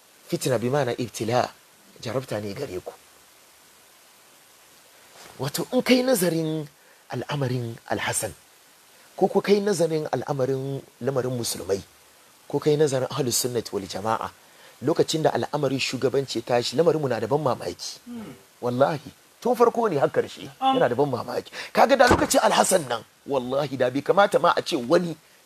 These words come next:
Speaker 1: ya, ya, tun da Manzo Allah ya ce sayyidun, ai da sivin Al-Hassan ya isa, ba gaddama da shi ko? To, haka Ubangiji Allah ke jarabtar mutane. To, balantana da Manzo Allah mai sayyid ba fa. Ka san gaba da kenan.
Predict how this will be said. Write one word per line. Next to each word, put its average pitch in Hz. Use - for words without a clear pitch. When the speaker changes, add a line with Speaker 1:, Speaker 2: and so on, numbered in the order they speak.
Speaker 1:
ya, 170
ya, 185
tun 403
da 370
Manzo 277
Allah 262
ya 262
ce 262
sayyidun, 220
ai 339
da 240
sivin 330
Al-Hassan 202
ya 247
isa, 175
ba 311
gaddama 220
da 170
shi 175
ko? -
To, 143
haka 185
Ubangiji 143
Allah 135
ke 110
jarabtar 107
mutane. 90
To, 240
balantana 247
da 254
Manzo 233
Allah -
mai 220
sayyid 185
ba 151
fa. 131
Ka 302
san 320
gaba 262
da 254
kenan. 135